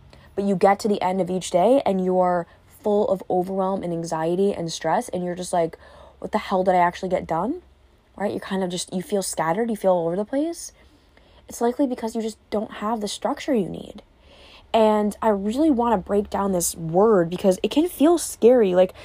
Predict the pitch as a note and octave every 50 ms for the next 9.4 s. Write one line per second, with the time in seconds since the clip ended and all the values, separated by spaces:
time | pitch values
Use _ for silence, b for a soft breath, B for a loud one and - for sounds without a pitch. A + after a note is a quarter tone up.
0 | B B B B B - A#3+ B3+ C4 A#3+ A3 A3 A3+ A#3+ A3+ A3 G#3+ - F#3+ F#3+
1 | F#3+ - - F#3+ F3 E3+ E3 E3+ F3 F3 E3+ - _ _ _ _ _ _ _ _
2 | _ - - - G#3+ G3 F3+ F3 E3 E3 D#3+ E3 E3 D3+ - - D#3 D3 D3 C#3+
3 | C#3 C#3+ D3 D3+ D3 - - D3+ D3+ C#3+ D3 - b b b b b b b b
4 | b - - - - E3 D#3+ - - - B3 C4 C4+ B3 - - - B B B
5 | B B B B3+ B3+ - F4+ F#4+ F#4+ F4+ - - - - B3+ A#3+ A#3+ C4 D#4+ G4
6 | G#4+ - G#4 G#4 G#4 - - - B3 C4 C4+ - - G#3+ G3 A#3 F#4 F4 - -
7 | A#3 C#4+ F4 - - - - - A3+ D4 F4+ D#4 F3+ D3+ D#3 B B B B B
8 | B B B B _ - A3+ A#3 A3+ A3 - - A3+ A3+ A#3+ A3+ - - - -
9 | A3 G3+ A3 B3 C4 C#4 C4+ B3